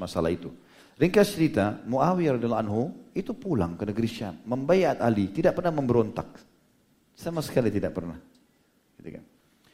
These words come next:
Ini termasuk yang ditulis oleh penulis buku kita yang sedang kita bedah, pembelaan untuk Muawiyah. Beliau mengatakan fitnah terjadi antara Ali dengan Muawiyah dan di antara keduanya terjadi apa yang telah terjadi.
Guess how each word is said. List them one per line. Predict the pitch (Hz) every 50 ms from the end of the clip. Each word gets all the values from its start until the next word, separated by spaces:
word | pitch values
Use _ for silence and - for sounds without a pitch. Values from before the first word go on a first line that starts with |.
| _ _ _ _ _ _ _ _ _ _ _ _ _ _ -
Ini | - 127 147 175 190 190
termasuk | - 160 143 147 156 160 156 - 170
yang | 156 139 147 170 180 170
ditulis | 143 123 117 120 - 165 160 156 -
oleh | 143 127 123
penulis | 120 120 120 139 151 156 143 -
buku | - 123 117 127
kita | 120 123 127 - 120
yang | 117 117
sedang | 113 110 110 107
kita | 110 104 117 107
bedah, | 101 104 110 120 139 139
pembelaan | - - 135 123 123 127 120 117 120 127 127 143 151 156 151 -
untuk | 139 127 120 123 120 - 110
Muawiyah. | 107 101 98 101 104 104 104 92 78 62 - - - - - - _ _ _ _ _ _ _ _ _ _ _ _ _ _ _ _ _ _ _ _ _ _ - _ _ _ _ _
Beliau | - 131 165
mengatakan | 170 170 160 147 143 147 143 - 151 147 143
fitnah | 127 - - 180 185 180 180 170
terjadi | 156 - 151 135 127 127 139 139 139 147 139 123
antara | 123 117 120 113 113 117 110 117
Ali | 127 139 135 127
dengan | 117 117 113 110 107
Muawiyah | 107 104 104 107 107 104 98 92 85 80 80
dan | 85 123 135 143 143
di | 127 135
antara | 117 117 117 113 123 123 127 120
keduanya | 123 117 107 110 113 117 123 135 139
terjadi | 139 139 - 117 113 104 107 120 123 120 123 135 139
apa | - 107 107 - 107
yang | 104 104 98
telah | 95 98 98
terjadi. | 92 101 98 107 113 113 110 101 92 -